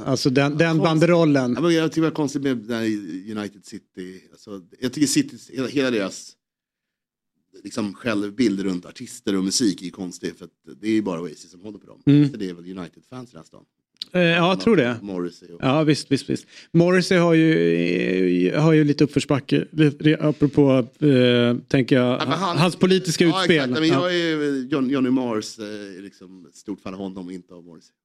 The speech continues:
Speaker 1: Okej, ja, det är bra. Ja, tyvärr då så är jag Oasis-fan,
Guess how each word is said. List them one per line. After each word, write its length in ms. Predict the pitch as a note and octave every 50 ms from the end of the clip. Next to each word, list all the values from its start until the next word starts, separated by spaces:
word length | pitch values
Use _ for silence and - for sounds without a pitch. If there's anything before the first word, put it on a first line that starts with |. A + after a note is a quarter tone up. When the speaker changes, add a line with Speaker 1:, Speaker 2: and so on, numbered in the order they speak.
| - -
Speaker 1:
Okej, 340 | C#3+ D3 D3 - A#2+ A2+ A2+ - _ _ _ _
ja, 60 | - C3+
det 40 | E3+
är 40 | G3
bra. 200 | E3+ B2+ A2+ G#2 G2+ - - _ _ _ _ _ _ - - - _ _
Ja, 400 | - D3 D#3 D#3+ E3+ E3+ E3+ E3+ E3+ E3+ E3+ E3+ -
tyvärr 460 | - F3 D#3+ D#3 F3+ G3 F#3+ F3+ E3
då 260 | C#3 C#3+ C3+ C3+ C3+
så 140 | - - C#3+
är 360 | C#3 - - C#3+ C#3 C#3+ C#3+
jag 420 | C3+ C3 B2+ B2+ B2 B2 A#2+ - C3+
Oasis-fan, 1160 | C3+ C3+ C3+ A#2+ - - B2 A#2 - - - _ _ _ - - D#3 A2 G2 A2+ C#3+ D#3+